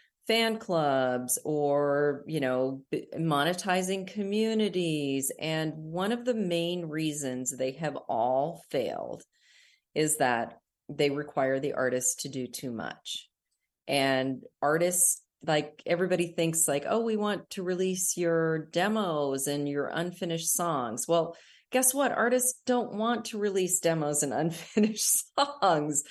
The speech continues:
They're unfinished, and they want to release songs that they've,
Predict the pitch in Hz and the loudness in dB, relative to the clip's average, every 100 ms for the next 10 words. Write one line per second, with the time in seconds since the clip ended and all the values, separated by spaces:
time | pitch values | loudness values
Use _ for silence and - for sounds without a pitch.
0 | - - - - 202 208 233 262 240 269 | -12 -16 -20 -2 2 6 6 6 6 6
1 | 254 156 135 - - - 185 180 180 175 | 6 4 2 -4 -4 2 4 4 4 4
2 | 175 180 202 202 196 180 175 175 170 - | 4 4 4 2 0 2 4 4 4 2
3 | - - _ _ _ - 180 160 160 170 | 0 -2 _ _ _ 2 4 4 2 0
4 | 160 156 - 151 156 151 165 | 0 2 4 4 4 0 -6